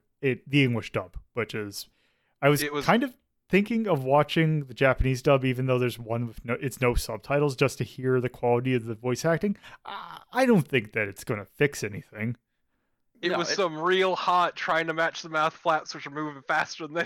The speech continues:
Speaker 2: <laughs> than you could say.
Speaker 1: Yeah.
Speaker 3: And it was very clearly, like, er, you know, late nineties recording, 'cause you could hear the echo in the studio. Uh, and, and, and I don't really hold that against it. And, you know,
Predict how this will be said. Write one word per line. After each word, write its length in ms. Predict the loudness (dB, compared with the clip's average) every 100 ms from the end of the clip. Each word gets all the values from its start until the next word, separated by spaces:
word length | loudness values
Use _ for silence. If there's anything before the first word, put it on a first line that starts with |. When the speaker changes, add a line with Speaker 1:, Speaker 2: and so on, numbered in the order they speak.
| -4
Speaker 2:
<laughs> 60 |
than 120 | -4 -2
you 80 | -2
could 240 | -2 -4
say. 220 | -2 -2 0 -2 -4 -6 -10 _ -2
Speaker 1:
Yeah. 200 | 6 8
Speaker 3:
And 80 | 8
it 160 | 6 4
was 80 |
very 160 | 0 -4
clearly, 460 | -6 -6 -4 -2 0
like, 300 | 0 -2 -12 -8
er, 180 | -8 -8 -10
you 60 | -4
know, 300 | -4 -4 -8 -16
late 400 | -10 -6 -6 -4
nineties 640 | -4 -2 -4 -4 -6 -8 -8
recording, 600 | -10 -6 -4 -2 -4 -8
'cause 240 | -12 -12
you 60 | -8
could 160 | -10
hear 380 | -10 -6 -4 -2
the 160 | -6 -10
echo 440 | -10 -8 -8 -8
in 120 | -8 -10
the 80 |
studio. 840 | -12 -12 -10 -8 -6 -4 -6 -10 -16 _ _ _ _
Uh, 40 | -8
and, 460 | -6 -6 -4 -6 -4
and, 140 | -4 -2
and 240 | -4 -4
I 200 | -2 -2
don't 180 | -2 -2
really 200 | -2 0
hold 220 | -2 0
that 140 | -2
against 400 | -2 -4 -6 -6
it. 80 | -10
And, 140 | -8 -10 -8
you 100 | -6
know, 140 | -6